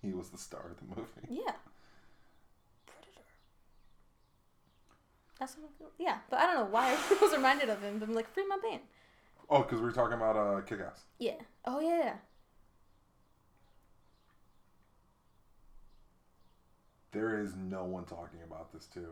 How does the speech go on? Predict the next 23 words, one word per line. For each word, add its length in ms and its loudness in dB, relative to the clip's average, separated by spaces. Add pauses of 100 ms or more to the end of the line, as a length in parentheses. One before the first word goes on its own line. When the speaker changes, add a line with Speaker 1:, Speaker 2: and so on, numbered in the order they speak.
(260)
Speaker 2:
Nope. 260 -10 (640)
I 40 -2
mean, 120 2
you 120 -2
have 120 0
to, 40 -4
you 60 -4
have 80 -8
to, 80 -2
like, 160 -4
scour 280 -8
the 60 -10
internet. 280 -12 (160)
Speaker 1:
Oh, 100 8
fuck 300 8
it. 60 6
He's 120 8
gonna 120 6
play 120 12
Kraven 240 10
the 80 6
Hunter. 400 4
Cool. 520 12